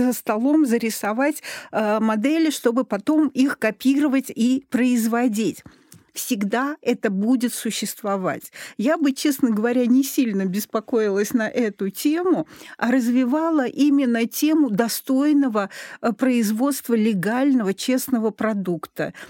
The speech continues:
Ну, во всяком случае, моему рациональному уму это гораздо ближе.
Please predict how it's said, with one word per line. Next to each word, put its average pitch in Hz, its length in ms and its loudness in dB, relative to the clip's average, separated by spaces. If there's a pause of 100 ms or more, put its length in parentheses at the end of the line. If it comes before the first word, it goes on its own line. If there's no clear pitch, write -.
Ну, 247 240 0
во 254 140 0
всяком 269 320 2
случае, 285 360 2
моему 262 360 4
рациональному 233 1000 2
уму 247 460 2
это 233 260 -2
гораздо 214 540 0
ближе. 220 640 0